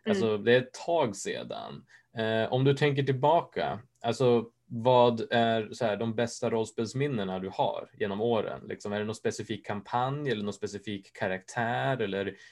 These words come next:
det något event som du, så här, tänker tillbaka att, "Ja, men det här är jag verkligen glad över att, eh, att jag var med på. Liksom, det, det här gör allting värt det."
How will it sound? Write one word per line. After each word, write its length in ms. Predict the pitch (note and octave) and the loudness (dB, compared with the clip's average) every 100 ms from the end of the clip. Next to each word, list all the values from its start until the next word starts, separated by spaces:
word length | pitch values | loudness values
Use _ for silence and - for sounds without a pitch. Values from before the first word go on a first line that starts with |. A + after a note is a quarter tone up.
| - - | -14 -8
det 80 | |
något 220 | G#2 G2+ G2 | -4 -4 -4
event 460 | F#2 A2 C3 C3+ | -2 0 -2 -6
som 220 | - G2 | -4 -4
du, 320 | F#2+ F#2+ F#2 - _ | 0 0 0 -4 _
så 120 | - | 2
här, 120 | G2 - | 2 4
tänker 220 | G#2 F#2+ | 2 2
tillbaka 400 | F#2+ F#2+ F#2 F#2+ | 4 4 4 2
att, 80 | - | 4
"Ja, 160 | A2 | 4
men 120 | A2+ | 6
det 60 | A#2 | 6
här 220 | A#2 A2 | 6 6
är 40 | G2 | 6
jag 80 | |
verkligen 400 | F#2 F#2 F#2 F2+ | 4 0 -2 -4
glad 320 | F2+ F2 E2+ E2+ | -2 -2 0 -2
över 260 | E2 E2+ | -6 -8
att, 340 | E2 - - F2+ | -10 -12 -10 -6
eh, 200 | E2+ F#2 | -6 -4
att 80 | F#2+ | -4
jag 100 | E2+ | -2
var 120 | F2 | -2
med 400 | F2 E2 D#2+ - | -2 -4 -6 -10
på. 320 | - A#1+ - _ - | -10 -8 -10 _ -10
Liksom, 460 | - E2 F#2 D#2+ - | -8 -8 -10 -14 -2
det, 300 | G2+ F#2+ F#2 | 2 4 2
det 60 | |
här 100 | G2+ | 2
gör 140 | F#2 F2 | 2 2
allting 280 | E2+ F2 E2 | 0 -4 -8
värt 220 | E2 - | -8 -10
det." 120 | F2+ | -14